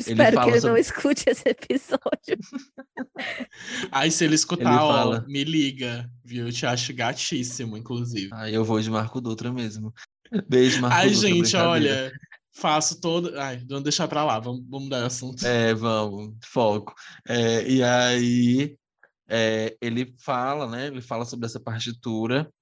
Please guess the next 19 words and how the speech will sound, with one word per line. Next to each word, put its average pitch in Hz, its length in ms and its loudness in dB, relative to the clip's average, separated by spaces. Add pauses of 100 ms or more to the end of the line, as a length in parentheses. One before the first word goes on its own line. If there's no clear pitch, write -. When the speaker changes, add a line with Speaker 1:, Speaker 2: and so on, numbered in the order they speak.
(260)
Speaker 1:
e 123 120 2
ele 120 160 2
pede 135 580 -4
pro 131 340 -6
irmão, 127 720 -6 (520)
é, 113 420 -2 (140)
dar 123 160 0
um 131 100 0
sinal, 139 680 -2
se - 140 -10
o 123 40 -6
irmão 123 260 -4
sabe 120 460 -4
o 104 60 -8
que 113 120 -12
é - 20 -16
que - 80 -20
tava 113 200 -10
escrito, 107 600 -10